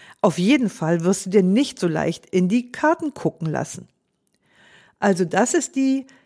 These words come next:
erste unschöne Konsequenz, dass wir anderen Menschen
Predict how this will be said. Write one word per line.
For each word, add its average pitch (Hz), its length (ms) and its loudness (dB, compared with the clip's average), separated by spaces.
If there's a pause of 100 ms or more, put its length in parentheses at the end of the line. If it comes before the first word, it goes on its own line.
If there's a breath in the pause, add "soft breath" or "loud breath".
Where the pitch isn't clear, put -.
(200 soft breath)
erste 208 500 2
unschöne 208 560 2
Konsequenz, 196 720 -2
dass - 220 -6
wir - 120 -6
anderen 247 300 0
Menschen 208 480 -2